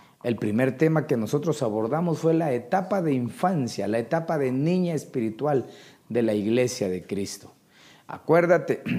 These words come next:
<clears throat> que hay gran diferencia entre lo que es iglesia y lo que es novia. Luego vimos la etapa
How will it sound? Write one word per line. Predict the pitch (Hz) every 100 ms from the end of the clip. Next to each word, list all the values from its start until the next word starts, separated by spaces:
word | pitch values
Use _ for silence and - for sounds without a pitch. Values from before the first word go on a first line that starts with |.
| 104
<clears throat> | - - _
que | -
hay | 113 120
gran | 113 147 190
diferencia | 180 143 156 165 180 170 180
entre | 131 117 120
lo | 107 101
que | 127
es | 131
iglesia | 110 101 131 180 202 208 214 226 -
y | 156
lo | 151 151
que | 151
es | 139
novia. | 139 123 90 73 - - _ _ _ _ _ _ _ _ - - _ _ _ _ _
Luego | 127 185 202
vimos | 202 202 190
la | 170 139
etapa | - 160 185 156